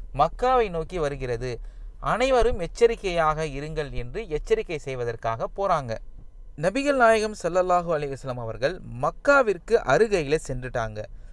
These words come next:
மிரார் என்னும் இடத்தில் அவர்களுடைய வாகனம், அதாவது ஒட்டகம், மண்டியிட்டு அமர்ந்துருச்சு. மக்கள் அனைவரும் நபிகள் நாயகம் ஸல்லல்லாஹு அலைஹி வஸல்லம் அவங்களுடைய ஒட்டகத்தை எழுப்ப முயற்சி செய்றாங்க. அது எந்திரிக்காமல் அடம் பிடிக்குது.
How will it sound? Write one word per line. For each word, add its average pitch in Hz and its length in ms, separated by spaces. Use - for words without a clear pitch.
மிரார் 254 440
என்னும் 175 320
இடத்தில் 147 540
அவர்களுடைய 131 760
வாகனம், 151 520
அதாவது 135 360
ஒட்டகம், 135 520
மண்டியிட்டு 170 560
அமர்ந்துருச்சு. 123 640
மக்கள் 262 440
அனைவரும் 147 680
நபிகள் 240 320
நாயகம் 214 420
ஸல்லல்லாஹு 175 380
அலைஹி 143 160
வஸல்லம் 123 300
அவங்களுடைய 135 720
ஒட்டகத்தை 170 760
எழுப்ப 185 300
முயற்சி 147 460
செய்றாங்க. 117 540
அது 143 220
எந்திரிக்காமல் 156 880
அடம் 143 300
பிடிக்குது. 117 440